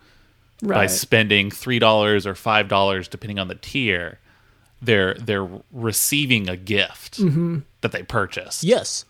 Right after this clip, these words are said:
Speaker 2: And that's not to be confused with a gif or a gif. It's not a moving
Speaker 1: No.
Speaker 2: picture. Not
Speaker 1: They will
Speaker 2: yet.
Speaker 1: not be receiving a gif from us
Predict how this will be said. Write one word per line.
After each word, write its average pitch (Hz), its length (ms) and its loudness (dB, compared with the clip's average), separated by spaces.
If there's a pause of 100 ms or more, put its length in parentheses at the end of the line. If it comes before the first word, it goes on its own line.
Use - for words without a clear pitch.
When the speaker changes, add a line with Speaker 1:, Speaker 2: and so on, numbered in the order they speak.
(160)
Speaker 2:
And 202 140 4
that's 214 320 2
not 214 240 4
to 180 60 -2
be 214 80 -2
confused 196 340 2
with 185 100 2
a 175 60 -2
gif 170 720 -4
or 180 180 -2
a 170 80 -2
gif. 165 520 -4
It's - 160 -6
not 190 140 4
a 185 40 4
moving 175 400 2
Speaker 1:
No. 120 60 0
Speaker 2:
picture. 92 440 -2 (580)
Not 208 140 0
Speaker 1:
They 208 160 6
will 247 100 10
Speaker 2:
yet. 127 100 2
Speaker 1:
not 120 180 6
be 117 80 0
receiving 110 420 0
a 101 80 2
gif 104 280 2
from - 420 -6
us 92 260 -2